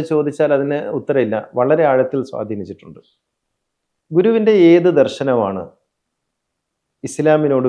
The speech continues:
വിയോജിക്കുന്നത്? ഞാൻ എന്നെ വിമർശിക്കുന്നവരോട് ചോദിക്കുന്ന ഒരു ചോദ്യം അതാണ്. ഗുരുവിൻ്റെ ഏത് ദർശനമാണ് ഇസ്ലാമിനോട് വിയോജിക്കുന്നത്, ക്രിസ്ത്യാനിറ്റിയോട് വിയോജിക്കുന്നത്? ഗുരുവിൻ്റെ ഏത്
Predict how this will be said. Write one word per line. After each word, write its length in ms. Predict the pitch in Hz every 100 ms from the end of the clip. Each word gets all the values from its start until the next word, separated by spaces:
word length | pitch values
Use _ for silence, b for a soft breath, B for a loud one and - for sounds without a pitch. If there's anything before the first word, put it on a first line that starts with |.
| 117
വിയോജിക്കുന്നത്? 600 | 117 117 110 117 101 113 - -
ഞാൻ 140 | 131 156
എന്നെ 160 | 147 160 156
വിമർശിക്കുന്നവരോട് 640 | 143 143 165 170 160 151 135
ചോദിക്കുന്ന 300 | 123 123 123
ഒരു 60 | 110 110
ചോദ്യം 200 | 107 107
അതാണ്. 200 | 90 85 _ _ _ _ _ -
ഗുരുവിൻ്റെ 360 | 165 214 208 180 147 156
ഏത് 140 | 156 131
ദർശനമാണ് 680 | 113 - - 123 104 92 101 - _ _ _ -
ഇസ്ലാമിനോട് 540 | - 151 151 151 135 120
വിയോജിക്കുന്നത്, 580 | 113 113 107 101 104 95 107 _
ക്രിസ്ത്യാനിറ്റിയോട് 680 | 135 - 170 165 139 143 131
വിയോജിക്കുന്നത്? 600 | 117 110 104 87 87 - _ _ _ _ _ _
ഗുരുവിൻ്റെ 320 | 156 190 180 151 147
ഏത് 140 | 156